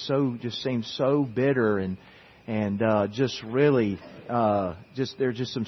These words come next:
things there that I was like, 'Oh, Lord, how do you, how do we reach people like this? I know you love them. I know you died for them.'"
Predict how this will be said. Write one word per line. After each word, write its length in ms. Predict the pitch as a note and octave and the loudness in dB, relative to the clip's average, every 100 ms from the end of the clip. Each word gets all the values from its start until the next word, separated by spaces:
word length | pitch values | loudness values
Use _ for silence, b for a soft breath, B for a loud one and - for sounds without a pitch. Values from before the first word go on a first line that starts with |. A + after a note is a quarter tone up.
| - | -2
things 320 | D3+ D3 A2 | -2 -2 0
there 240 | C3 C3 A2 | 4 4 4
that 100 | A2+ | 0
I 60 | |
was 140 | A#2 A#2 | -4 -2
like, 160 | G2+ - | -4 0
'Oh, 180 | C#3 | 0
Lord, 260 | A#2 C3 A#2+ | 2 0 -2
how 160 | - E3+ | -2 -4
do 80 | |
you, 80 | D#3 | -4
how 140 | C3 F#3 | -2 0
do 40 | |
we 160 | F3 C3 | 0 0
reach 380 | A#2 C#3+ - - | 2 0 -2 -8
people 300 | A#2+ G#2 G2 | -6 -4 -2
like 260 | G2 - | -2 -2
this? 320 | G#2+ G2+ G2 | -4 -4 -4
I 80 | G#2 | -4
know 220 | A#2+ C3+ | -2 -2
you 180 | E3+ C#3+ | -2 -2
love 400 | A2 A2+ D#3 B2+ | 2 4 4 2
them. 480 | A2 A2 C#3 D#3 E3 - - b b b b b b | -2 0 -2 -4 -10 -14 -20 b b b b b b
I 100 | A#2+ | -2
know 180 | B2+ C#3 | 2 2
you 180 | E3+ D3+ | 2 0
died 400 | A2+ G#2+ C#3 E3 | 2 4 4 -2
for 80 | B2+ | -4
them.'" 580 | G#2+ A2+ A2 D3+ E3 | -2 0 2 0 -6